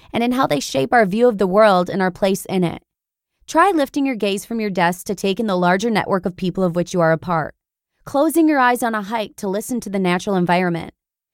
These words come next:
Singing along at a live concert or church service and feeling your voice join with others.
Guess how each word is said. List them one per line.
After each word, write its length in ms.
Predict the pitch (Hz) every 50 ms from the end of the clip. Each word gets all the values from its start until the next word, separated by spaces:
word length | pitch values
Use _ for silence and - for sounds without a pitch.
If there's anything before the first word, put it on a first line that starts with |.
| _ _
Singing 420 | _ - - 285 277 294 311 302
along 380 | 285 254 240 233 247 254 247 226
at 80 | 202 180
a 40 |
live 300 | 190 196 196 196 202 214
concert 460 | - - 220 214 220 220 - 208 180 170
or 80 | 175
church 300 | 180 - - 226 226 226
service 580 | - - 202 170 160 185 - - - - - - _ _ _ _
and 160 | 214 220 190
feeling 300 | - 247 240 262 277 277
your 80 | 269 233
voice 320 | 202 226 220 220 214 -
join 260 | - 226 202 208 220
with 140 | 208 190 180
others. 480 | 180 185 185 180 - - 104 - -